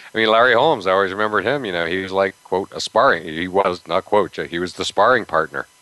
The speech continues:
you know, for Ali. And, uh, you know, he was fairly famous because he was a sparring partner for a lot of years.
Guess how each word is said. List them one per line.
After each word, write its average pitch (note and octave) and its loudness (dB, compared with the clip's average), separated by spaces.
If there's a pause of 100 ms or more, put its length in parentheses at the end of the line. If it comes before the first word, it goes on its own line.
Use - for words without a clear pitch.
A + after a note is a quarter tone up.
(520)
you D#2 -14
know, D2 -4
for D2+ -8
Ali. C#2+ 0 (120)
And, C2 -12
uh, C2+ 0 (800)
you F2 -4
know, D#2 2
he F#2+ 2
was - 0 (540)
fairly B2+ 2
famous - -2 (120)
because - -6
he A2+ -6
was A#2 -2
a G2 -6
sparring A#2 2
partner F2+ 0 (480)
for G2+ 0
a F#2+ 2
lot F#2+ 2
of G2 0
years. D#2+ -4